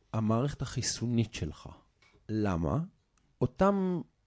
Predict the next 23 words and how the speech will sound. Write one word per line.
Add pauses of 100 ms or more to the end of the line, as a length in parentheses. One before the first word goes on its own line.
(360)
גנים
שמאפננים
חלקים
מרכזיים
במערכת
החיסונית
שלך,
למעשה
אותם
גנים
שבודקים, (460)
כשבודקים
התאמה (480)
לשם
תרומת
מוח
עצם, (880)
אז (140)
אותם
גנים
אחוזים
בגנום,
ב-,